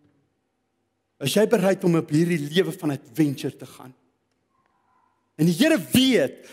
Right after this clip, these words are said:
vir ons as 'n mens is dit 'n massive leap of faith.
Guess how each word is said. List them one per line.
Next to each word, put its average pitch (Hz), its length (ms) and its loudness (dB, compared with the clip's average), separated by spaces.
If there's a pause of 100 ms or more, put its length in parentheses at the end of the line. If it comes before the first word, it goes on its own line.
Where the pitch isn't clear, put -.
(120)
vir 214 80 4
ons 262 240 2
as - 160 -2
'n 214 80 4
mens 226 460 2 (180)
is 170 160 2
dit 208 180 0
'n 240 360 4
massive 208 600 -2 (220)
leap 175 300 0
of - 120 0
faith. 127 320 -6